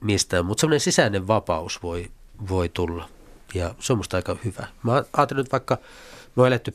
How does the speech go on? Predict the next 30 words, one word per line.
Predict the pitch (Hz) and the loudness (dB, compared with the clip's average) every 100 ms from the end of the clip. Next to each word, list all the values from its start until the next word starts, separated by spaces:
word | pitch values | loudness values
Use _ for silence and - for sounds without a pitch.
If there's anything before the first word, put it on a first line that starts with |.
| - | 2
paastoaikaa | 117 - 95 90 87 87 | 2 2 -2 -2 -2 -4
nyt | 85 | -6
matkalla | 98 90 - 85 - | -4 -4 -4 -4 0
pääsiäisen, | 95 87 - 82 - 90 95 | 0 2 0 -4 -4 -6 -10
niin | 110 - - - - - - | -14 -16 -20 -20 -20 -20 0
mä | 120 | 4
en | 113 | 4
ajattele | 110 - 98 95 - _ - - - - - | 4 2 0 0 -4 _ -20 -20 -20 -20 -10
ul-, | 107 107 92 - - - | 2 2 2 -6 -10 0
ulkomuodosta | 120 110 98 - - | 2 4 0 0 -2
hu-, | 107 - - - - - | -2 -6 -16 -20 -20 -10
nähden | 113 113 107 92 90 | 2 4 4 2 -2
niin | 95 - - - - _ | -4 -6 -14 -20 -20 _
enää | 110 101 101 | 2 4 4
ulkoista | 120 107 101 90 | 2 2 -2 -2
paastoa, | - 85 - - 98 - - - - - - - | -2 -2 -2 -4 -6 -8 -18 -20 -20 -20 -6 2
vaan | 98 | 2
sisäistä | - 104 82 - | 2 0 -2 -4
paastoa. | - - - - | -10 -10 -10 -12
Et | - - | -18 -4
miten | 120 120 | 0 2
mä | 107 98 | 2 0
voisin | 98 101 | -2 0
välttyä | 95 98 - 92 | 0 0 -2 -4
puhumasta | - 92 90 - | -2 -2 -2 -6
pahaa, | - 95 85 87 85 - - - - - - - _ | -4 -2 0 -2 -6 -12 -20 -20 -20 -20 -20 -20 _
välttyä | 101 90 - 90 | 0 0 -4 -2
paholta | 98 90 85 | 0 0 0
ajatuksilta, | 85 82 - 120 98 | -2 -4 -8 -8 -8
niin | 90 92 | -8 -10